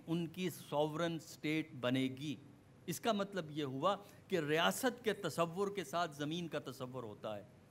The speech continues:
चाहे वो ज़मीन आपके कंट्रोल में है या आप, अ, कोशिश कर रहे हैं कि वो आपके कंट्रोल में, अ, चली, अ, जाए। फिर एक और जो आपको ये स-, समझना ज़रूरी है कि मैंने गुफ्तगू में कहा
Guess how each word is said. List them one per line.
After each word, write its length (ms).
चाहे 240
वो 140
ज़मीन 340
आपके 380
कंट्रोल 420
में 140
है 360
या 180
आप, 360
अ, 60
कोशिश 400
कर 160
रहे 220
हैं 140
कि 60
वो 180
आपके 360
कंट्रोल 440
में, 280
अ, 40
चली, 280
अ, 60
जाए। 380
फिर 140
एक 320
और 220
जो 180
आपको 460
ये 240
स-, 360
समझना 380
ज़रूरी 380
है 160
कि 80
मैंने 300
गुफ्तगू 420
में 160
कहा 340